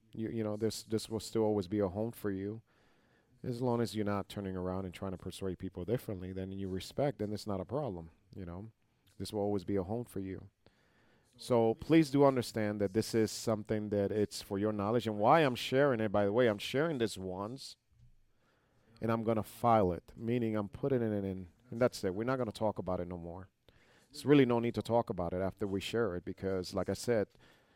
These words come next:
we're not an anti-missionary ministry. Our ministry is just a Torah observant community, and we teach Musar, and this is what we wanna be focusing on, character building, so you can have deliverance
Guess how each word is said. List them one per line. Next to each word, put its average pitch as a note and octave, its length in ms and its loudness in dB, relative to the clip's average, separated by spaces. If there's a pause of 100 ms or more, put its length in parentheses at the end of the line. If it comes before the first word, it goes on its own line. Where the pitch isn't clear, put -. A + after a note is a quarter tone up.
(180)
we're G#2+ 200 2
not A2 280 2
an G2+ 180 4
anti-missionary G2 1000 -2
ministry. G2+ 640 -4
Our F#2 100 -8
ministry A2+ 420 -6
is G2+ 100 -2
just A#2+ 200 -4
a A2 60 -4
Torah B2 260 2
observant A2+ 380 -2
community, A2+ 500 -4 (680)
and G#2+ 80 -6
we G#2+ 100 -2
teach - 320 -4
Musar, C3 420 -2
and F#2 120 -4
this - 160 -4
is A2 100 -8
what A#2+ 140 0
we A2 100 0
wanna A2+ 180 0
be A2+ 100 -4
focusing A#2 500 -6
on, E2+ 100 -8
character B2 420 -2
building, G2+ 460 0 (540)
so A#2 120 -6
you A2 160 2
can G#2+ 160 0
have A2 200 -2
deliverance G#2 880 0